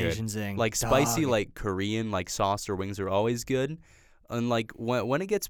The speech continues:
Speaker 2: like, past that to, to the kind of the stuff that's just, like, hot to be hot,
Speaker 1: Sure.
Speaker 2: you know, I, I won't order that. But, like, you know, a good, like, Cajun, like, hot or, like,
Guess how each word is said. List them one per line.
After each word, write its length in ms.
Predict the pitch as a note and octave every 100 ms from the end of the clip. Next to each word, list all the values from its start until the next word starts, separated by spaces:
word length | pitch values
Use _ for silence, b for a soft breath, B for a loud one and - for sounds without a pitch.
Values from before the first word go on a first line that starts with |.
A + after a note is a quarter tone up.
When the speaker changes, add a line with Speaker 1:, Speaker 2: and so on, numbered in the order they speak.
| -
Speaker 2:
like, 260 | - F2 -
past 380 | - F#2 - -
that 260 | F2 G2 -
to, 300 | G#2 F#2+ G2
to 80 | -
the 80 | A2
kind 180 | C3+ D3
of 80 | A#2+
the 60 |
stuff 200 | - G2+
that's 140 | G2+ -
just, 180 | F#2
like, 140 | F2+ E2
hot 300 | F2+ F#2 F2
to 120 | F#2
be 200 | F2 F#2+
hot, 400 | G2 G#2+ A#2+ -
Speaker 1:
Sure. 340 | - G2+ F#2 G2+
Speaker 2:
you 100 | A2
know, 100 | G2
I, 80 | F#2+
I 80 | G2+
won't 220 | F2+ F2
order 200 | E2+ E2
that. 180 | E2+ E2+
But, 120 | A#2+
like, 220 | A2+ G#2
you 60 | A#2
know, 120 | G#2+
a 40 |
good, 140 | A#2+ B2+
like, 220 | F2 -
Cajun, 580 | - G2 G2 G2+ G2 F#2
like, 180 | F2 -
hot 360 | G2 F2+ F#2 b b b b -
or, 360 | F2+ F2 E2+
like, 240 | E2+ F2